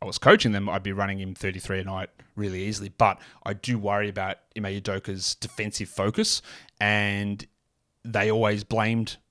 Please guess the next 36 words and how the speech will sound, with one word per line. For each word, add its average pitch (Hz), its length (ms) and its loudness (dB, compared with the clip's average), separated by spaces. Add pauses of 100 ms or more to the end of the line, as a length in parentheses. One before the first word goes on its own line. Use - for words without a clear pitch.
(200)
Şengün 117 400 2
last 110 220 2
season 117 220 0
for - 120 -2
defense, 143 500 -2
and 104 120 -2
I, 104 160 0
I 101 80 0
worry 101 420 2
that 98 160 -8
that 101 180 -4
might 98 300 -4
be 95 320 -6 (1000)
a 131 60 6
similar 139 380 8
thing. 120 320 4
I 156 60 12
don't 170 80 10
think 160 80 10
there's 117 100 6
anything 101 180 0
wrong 110 140 2
with 101 80 -2
taking 107 240 2
him 92 80 -2
there. 90 100 -2
I - 40 -2
think 101 100 -4
he's 98 80 -4
got 101 140 -6
clear 101 220 0
upside 98 320 0
there, 92 100 -2
but 98 100 -2
I 95 60 -2
also 101 400 0